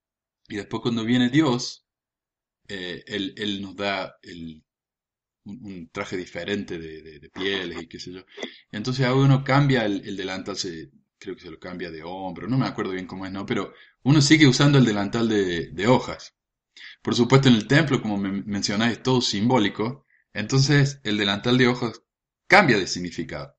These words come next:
Ya no es el traje que les dio Satanás, sino que ahora representa algo más. Pero en este libro, él dice, "No, es, es lo mismo". Eso demuestra que, eh,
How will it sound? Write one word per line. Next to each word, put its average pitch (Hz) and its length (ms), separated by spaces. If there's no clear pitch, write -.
Ya 107 260
no 127 140
es 131 260
el 90 400
traje 101 340
que 95 100
les 90 160
dio 98 400
Satanás, 110 520
sino 101 200
que 98 80
ahora 95 200
representa 92 520
algo 90 180
más. 139 240
Pero 101 140
en 117 80
este 143 180
libro, 135 460
él 110 140
dice, 117 260
"No, 117 320
es, 110 320
es 113 100
lo 110 100
mismo". 95 440
Eso 120 220
demuestra 123 480
que, 98 440
eh, 90 460